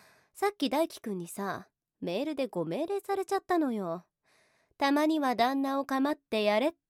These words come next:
てね。嬉しい？あ、でもね、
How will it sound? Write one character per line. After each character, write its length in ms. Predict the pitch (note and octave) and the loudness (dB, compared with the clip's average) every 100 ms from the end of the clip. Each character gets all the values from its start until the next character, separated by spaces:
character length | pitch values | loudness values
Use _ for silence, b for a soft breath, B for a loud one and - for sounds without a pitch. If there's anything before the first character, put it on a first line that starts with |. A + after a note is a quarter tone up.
| _ | _
て 140 | G#2 | -10
ね。 340 | - C#4 E4 - _ _ _ _ _ _ _ _ | -4 -4 -4 -12 _ _ _ _ _ _ _ _
嬉 260 | F3 E3+ - | -6 -6 -6
し 160 | G#3 | -4
い？ 60 | D#4+ B4+ _ _ _ _ _ _ _ _ _ _ _ _ - | -4 -6 _ _ _ _ _ _ _ _ _ _ _ _ -8
あ、 280 | G#3+ G3+ | -2 -2
で 140 | E3 A3+ | 0 -2
も 140 | A3+ | -2
ね、 340 | F3 G3 D#3 | -4 -4 -4